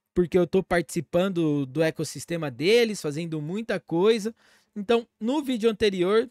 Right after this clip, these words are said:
do Project Dragon, eu mostro isso pra vocês, porque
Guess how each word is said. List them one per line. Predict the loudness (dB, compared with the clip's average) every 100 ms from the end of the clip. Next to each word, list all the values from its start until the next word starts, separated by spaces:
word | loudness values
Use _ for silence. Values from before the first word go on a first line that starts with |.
| -10
do | _ -2 -2 0
Project | -2 -2 -2 -6 -8
Dragon, | -4 -4 -2 -2
eu | -2
mostro | -2 -6 -6 -8
isso | -10 -8
pra | -8
vocês, | -6 -8 -6 -8 -8 -14 _
porque | -10 -6 -4 -6